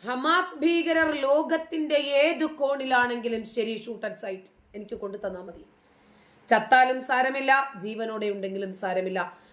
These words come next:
നെതന്യാഹു ചോദിക്കുന്ന തലകൾ കൃത്യമായി അദ്ദേഹത്തിന്റെ കാൽക്കൽ വെച്ച് സാഷ്ടാംഗം വീഴാൻ ഐ ഡി എഫും മൊസാദും നിതാന്ത ജാഗ്രതയിൽ പരിശ്രമിക്കുകയാണ്. ഓരോരോ കമാൻഡർമാരെ ഇപ്പൊ കണ്ടില്ലേ,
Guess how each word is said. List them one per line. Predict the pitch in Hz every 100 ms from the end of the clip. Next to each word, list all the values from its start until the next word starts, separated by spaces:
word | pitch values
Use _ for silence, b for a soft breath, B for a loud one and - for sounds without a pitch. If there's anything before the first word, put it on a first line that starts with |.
| B
നെതന്യാഹു | 214 196 214 214 208 196 202
ചോദിക്കുന്ന | 196 214 202 196 208 208 202 190 -
തലകൾ | 196 202 202 214 190 B B B 208
കൃത്യമായി | 208 - 226 208 208 202
അദ്ദേഹത്തിന്റെ | 202 190 220 226 226 220 214 220 -
കാൽക്കൽ | 247 254 262 240
വെച്ച് | 214 - 214
സാഷ്ടാംഗം | 214 220 226 - 196 196 196
വീഴാൻ | 190 202 220 208 190 - b b b b 202
ഐ | 196
ഡി | 196
എഫും | 202 196 196 190
മൊസാദും | 185 180 202 196 196 185 - - - -
നിതാന്ത | 208 214 190 208 208 208
ജാഗ്രതയിൽ | 208 - 196 190 196 190 190 190
പരിശ്രമിക്കുകയാണ്. | 190 190 - 202 190 208 196 - _ _ _ b b b b b 202
ഓരോരോ | 202 214 214 214 202
കമാൻഡർമാരെ | 220 214 233 240 233 226 220 220
ഇപ്പൊ | 226 226 -
കണ്ടില്ലേ, | 220 220 233 220 165